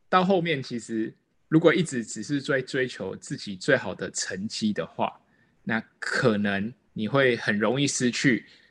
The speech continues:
对这项运动的热情，就是因为你会发现好像都没有办法突破，但那个不一定是发生在你本身身上。所以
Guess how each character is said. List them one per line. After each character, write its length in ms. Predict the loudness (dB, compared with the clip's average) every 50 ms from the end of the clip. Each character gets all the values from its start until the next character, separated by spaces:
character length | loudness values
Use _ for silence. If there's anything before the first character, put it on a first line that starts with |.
| _ _ 6
对 120 | 6 8
这 140 | 8 6 4
项 180 | 4 2 2 2
运 160 | 0 0 0 0
动 160 | 0 -2 -2
的 60 | -2
热 200 | 0 0 0 -2
情， 220 | -4 -10 -12 -14 _ _ _ _ _ _ _
就 100 | -4 0
是 80 | 4 8
因 60 | 8
为 80 | 8 8
你 160 | 6 6 4
会 80 | 4
发 160 | 4 4 2 0
现 180 | 0 -2 -4 -6 _ _ _ _ _
好 180 | _ -8 -8 -2
像 160 | 0 0 0
都 140 | 0 0 -2
没 80 | -2
有 80 | -4 -2
办 180 | -2 -2 -2 -2
法 140 | -6 -12 -14
突 140 | -16 -18 -18 -16
破， 160 | -12 -12 -8
但 180 | -4 -4 -4 -4 -4
那 100 | -6 -8 -8
个 200 | -8 -8 -8 -8 -8 -10 _ _ _ _ _ 4
不 140 | 4 6
一 20 | 6
定 140 | 4 0 -4
是 160 | -4 -6 -4
发 160 | -2 -4 -4
生 160 | -4 -4 -6
在 100 | -4 -4
你 160 | -4 -6 -8 -12 _ _ _ _ _ _ _ _
本 200 | -4 -4 -4 -4
身 200 | -6 -6 -6 -6
身 220 | -6 -8 -8 -8
上。 220 | -8 -8 -10 -10 -10 _ -20 -20 -20 -20 -20 -20 -20 -20 -20 _ _
所 220 | -2 4 6 6
以 340 | 6 6 4 2 0 -4